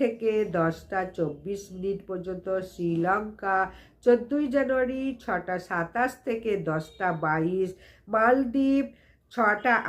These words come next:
আঠেরো থেকে দশটা ষোলো সকাল। মায়ানমার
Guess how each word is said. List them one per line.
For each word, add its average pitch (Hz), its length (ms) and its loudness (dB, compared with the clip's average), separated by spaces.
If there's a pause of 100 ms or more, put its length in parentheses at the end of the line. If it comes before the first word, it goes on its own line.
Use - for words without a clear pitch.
আঠেরো 254 400 2 (160)
থেকে 220 280 -2 (220)
দশটা 160 420 -4 (160)
ষোলো 165 360 2 (220)
সকাল। 160 460 -2 (500)
মায়ানমার 247 880 4